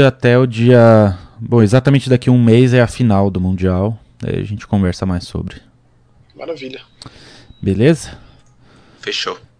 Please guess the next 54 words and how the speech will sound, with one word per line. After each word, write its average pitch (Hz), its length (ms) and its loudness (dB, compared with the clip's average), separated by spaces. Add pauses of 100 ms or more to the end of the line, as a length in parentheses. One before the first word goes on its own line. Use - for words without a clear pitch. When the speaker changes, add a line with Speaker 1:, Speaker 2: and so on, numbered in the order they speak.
Speaker 1:
Então 127 220 0
a 147 40 2
gente 131 220 -2
fica 147 180 -6
por 165 160 0
aqui. 160 360 0
Manda 139 240 2
aí 139 80 2
nos 139 140 -4
comentários 123 640 0
do 120 100 -2
youtube 123 480 -2
ponto 113 300 -8
com 107 200 -4
barra 101 200 -2
Joga 98 220 -4
aí 98 60 -2
T 98 200 -4
V 107 260 0
sobre 107 300 -4
os 95 80 -2
jogos 104 340 -2
que - 60 -10
a 95 40 -4
gente - 120 -12
comentou 95 340 -4
aqui. 123 340 -2
Se - 140 -8
você 101 240 -4
foi 110 200 0
na 110 100 0
B 101 140 0
G 92 120 -4
S, 110 360 -2
o - 40 -20
que 107 120 -10
que - 80 -10
você 110 260 -2
jogou 98 360 -2
lá? 113 420 2 (480)
O - 80 -20
que 107 100 -10
que - 100 -6
você 113 240 -2
acha 107 260 -2
de 101 60 -10
toda 110 160 -4
essa 104 160 -8
polêmica 101 480 -4
da 101 120 -4
China 101 500 -6 (160)
e 92 80 -10
da 90 120 -6
Blizzard? 107 680 -6